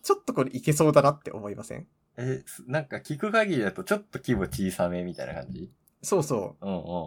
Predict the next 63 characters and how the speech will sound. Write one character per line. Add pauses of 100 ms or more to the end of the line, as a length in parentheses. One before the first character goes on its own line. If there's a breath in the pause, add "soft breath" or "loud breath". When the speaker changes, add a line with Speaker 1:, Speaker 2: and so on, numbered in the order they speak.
(480)
Speaker 2:
ん。 (720)
Speaker 1:
私
な
ん
か
多
分
こ
う
弾
き
語 (120)
り
と
か
そ
う
い
う
感
じ
か
な
っ
て
思
う
ん
で。 (100)
Speaker 2:
う
ん。 (720)
Speaker 1:
な
ん
か
そ
れ
だ
っ
た
ら
い
け
そ
う
だ
な
と
思
う
ん
で、
Speaker 2:
<laughs>
Speaker 1:
一 (200 loud breath)
回
そ
れ
試
し
て
み
て、
Speaker 2:
う
ん。